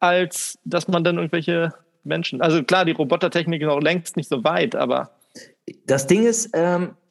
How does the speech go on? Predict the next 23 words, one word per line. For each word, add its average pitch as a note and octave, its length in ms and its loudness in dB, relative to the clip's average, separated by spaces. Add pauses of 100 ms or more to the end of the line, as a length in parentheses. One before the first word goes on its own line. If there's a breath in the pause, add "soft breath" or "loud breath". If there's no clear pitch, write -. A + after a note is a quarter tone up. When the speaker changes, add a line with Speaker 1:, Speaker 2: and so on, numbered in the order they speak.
Speaker 2:
ich C#3 220 -2
glaube, F3 400 4
ja, E3 300 4
bin E3+ 180 0
ich G3 140 -2
bei F#3+ 180 4
dir, F3+ 300 0
definitiv. F3 840 -2 (380 loud breath)
Aber F#3+ 420 4
wenn E3+ 160 4
du D#3+ 120 6
so C#3+ 120 2
einen D3+ 100 0
Erfinder G#3 640 2
hast, E3 500 -4
ich, B2 120 0 (160)
ich - 180 -6
weiß G3+ 280 0
ehrlich G3+ 240 0
gesagt F3+ 240 0
gar D3+ 200 2
nicht, G3+ 240 0 (600 loud breath)
ähm, D3+ 180 2